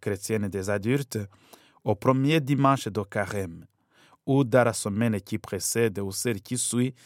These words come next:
ce dimanche. Cette célébration est, est précédée par l'évêque, est présidée,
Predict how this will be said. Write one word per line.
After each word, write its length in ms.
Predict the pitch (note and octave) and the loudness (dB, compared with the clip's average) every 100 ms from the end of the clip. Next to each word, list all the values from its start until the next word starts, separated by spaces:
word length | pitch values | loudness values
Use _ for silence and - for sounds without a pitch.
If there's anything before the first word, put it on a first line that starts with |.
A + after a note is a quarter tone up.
| _ | _
ce 280 | - - G2+ | -8 -4 -4
dimanche. 720 | F#2+ G2+ A2 G2+ F2+ - - _ _ _ - - - | -4 -2 0 0 -4 -12 -20 _ _ _ -20 -20 -14
Cette 220 | - E3+ | 0 2
célébration 720 | - G3 C#3 A#2+ G#2+ - C#3+ C#3+ | 4 6 6 4 2 2 2 2
est, 260 | C#3+ B2 - | 0 0 0
est 220 | D3+ C#3+ C#3+ | 4 6 4
précédée 720 | - - B2 - A#2 G2 C3 | 0 -2 -2 0 -4 0 -2
par 280 | B2+ B2 A#2 | 0 2 2
l'évêque, 480 | G2 F2 G#2 D#3 - | 0 -4 -2 -2 0
est 140 | - C3+ | 2 2
présidée, 640 | - D#3+ D3 B2 A2 A2+ | 2 2 2 2 0 -2